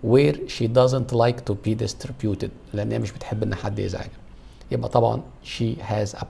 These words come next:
private room. عندها غرفة خاصة بيها ومكبرة دماغها عشان ما حدش يزعجها. ندخل على اللي بعده. اللي بعده كلمة personal.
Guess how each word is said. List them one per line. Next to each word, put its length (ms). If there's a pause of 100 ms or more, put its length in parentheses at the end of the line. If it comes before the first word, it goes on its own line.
private 500
room. 320
عندها 360
غرفة 320
خاصة 320
بيها 240 (480)
ومكبرة 440
دماغها 420
عشان 220
ما 100
حدش 340
يزعجها. 320 (960)
ندخل 200
على 100
اللي 100
بعده. 120 (1200)
اللي 100
بعده 280
كلمة 380 (200)
personal. 500